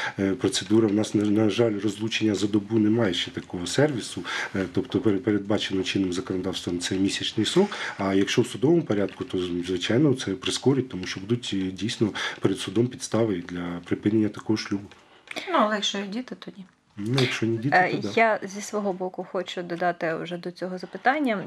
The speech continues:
Speaker 3: е, наступне. Е, з дві тисячі дев'ятнадцятого року, з початку дві тисячі дев'ятнадцятого року діє нове законодавство з приводу насильства в сім'ї. І чи є різниця, е, в тому, яка відповіда-, відповідальність партнерів один перед одним, якщо це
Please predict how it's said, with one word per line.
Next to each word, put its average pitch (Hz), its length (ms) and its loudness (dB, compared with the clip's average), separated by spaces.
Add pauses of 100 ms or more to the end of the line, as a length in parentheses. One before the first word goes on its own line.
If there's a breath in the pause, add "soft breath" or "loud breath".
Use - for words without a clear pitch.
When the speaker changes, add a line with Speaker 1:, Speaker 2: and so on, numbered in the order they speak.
(140)
Speaker 3:
е, - 20 -2 (400)
наступне. 190 600 -2 (400 loud breath)
Е, 165 300 6
з 180 220 -2
дві 196 160 -4
тисячі - 340 -2
дев'ятнадцятого 175 560 0
року, 302 180 2
з - 40 -6
початку - 380 -2
дві 170 100 -8
тисячі - 240 -8
дев'ятнадцятого 175 520 -2
року 311 180 0
діє 190 380 -2
нове 180 260 0
законодавство 175 800 -2 (120)
з - 60 -20
приводу 180 340 -2
насильства 185 500 -4
в - 60 -10
сім'ї. 214 420 -2 (480 loud breath)
І 208 180 -2
чи 202 200 -2
є 214 260 4
різниця, 214 800 2 (180)
е, 185 240 0
в - 80 -18
тому, 220 460 2
яка 196 520 2
відповіда-, 180 720 0 (200)
відповідальність 190 760 0
партнерів 226 540 0
один 175 220 -2
перед 175 260 -4
одним, 226 320 0
якщо 175 340 0
це 156 280 0